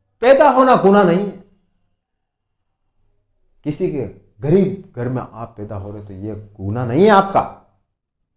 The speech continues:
लेकिन गरीब मरना ये गुनाह हो सकता है आपका इस कारण से, क्योंकि आप आलस्य करते हो,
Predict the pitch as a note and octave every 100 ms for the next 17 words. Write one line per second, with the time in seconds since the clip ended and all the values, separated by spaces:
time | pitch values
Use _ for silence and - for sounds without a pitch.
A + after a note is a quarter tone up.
0 | _ _ _ _ - A2 A#2 F3 B3+ G#3+
1 | G#3+ C4+ C#4+ C4+ B3 D#3+ A#3+ C#4 B3 G#3+
2 | C#4 B3+ - C4+ B3+ B3 B3+ A#3 - -
3 | - _ _ _ - C#4+ C4+ B3 A#3+ A3+
4 | G3+ G#3 A3+ F3 A#3 A#3 A3+ B3 B3 A#3
5 | A#3 - A3 F3 - -